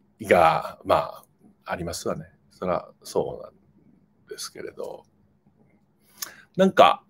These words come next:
このまま、そういう表面的な週刊誌の見出しになる、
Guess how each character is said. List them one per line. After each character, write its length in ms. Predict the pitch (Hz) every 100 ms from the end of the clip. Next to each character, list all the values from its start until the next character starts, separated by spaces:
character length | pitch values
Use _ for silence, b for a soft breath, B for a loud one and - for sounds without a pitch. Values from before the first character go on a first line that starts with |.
| _ _ _ _ _ _
こ 120 | - 143
の 80 |
ま 120 | 147 143
ま、 340 | 139 127 - _ _ _ _ _ _ _ _ _ _ _ _ _ _
そ 180 | - 113
う 60 | 107
い 60 |
う 40 | 104
表 240 | 98 107
面 180 | 101 98
的 200 | 101 -
な 160 | 82
週 200 | - 110
刊 180 | 95 104
誌 140 | - 82
の 80 |
見 80 | 87
出 100 | 98
し 160 | 95 98
に 140 | 95
な 120 | 87
る、 280 | 80 90 -